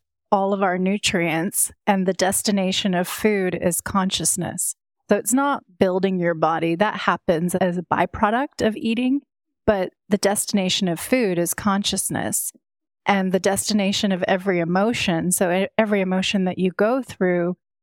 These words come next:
its ultimate evolute should be love and understanding. So anytime you've experienced any digestion that didn't go fully to consciousness,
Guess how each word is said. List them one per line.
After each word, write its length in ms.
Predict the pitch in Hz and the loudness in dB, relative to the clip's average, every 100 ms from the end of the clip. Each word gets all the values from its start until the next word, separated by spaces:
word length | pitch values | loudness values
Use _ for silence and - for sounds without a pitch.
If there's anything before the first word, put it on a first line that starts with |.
| _ | _
its 240 | 226 220 - | 0 0 0
ultimate 560 | 214 208 - 208 180 - | 0 0 0 0 0 0
evolute 520 | - 214 214 185 185 - - _ _ - | 0 0 2 2 0 -2 -10 _ _ -4
should 340 | - 269 269 - | 0 0 0 0
be 380 | 185 170 175 185 _ _ _ _ _ _ | 0 2 0 -2 _ _ _ _ _ _
love 300 | 208 202 185 | 2 2 2
and 120 | 185 | 0
understanding. 920 | 175 170 175 - 202 196 185 - 165 - | 2 0 0 0 0 2 0 -2 -4 -2
So 340 | - 196 185 - | 0 2 0 0
anytime 760 | 226 277 302 - 254 254 240 | 2 2 0 0 2 2 0
you've 200 | 226 214 | 0 0
experienced 640 | 190 - - 233 208 208 - | 0 0 0 2 0 -2 0
any 400 | 247 294 294 285 | 0 2 2 0
digestion 840 | - 233 247 233 226 226 226 214 | 0 0 2 0 0 0 0 2
that 140 | 202 - | 0 0
didn't 280 | 247 240 214 | 0 0 2
go 180 | 220 | 0
fully 380 | 214 - 294 269 | 0 0 0 2
to 80 | 247 | 0
consciousness, 840 | - 214 190 - 208 - 202 202 | 0 0 0 0 -2 2 0 0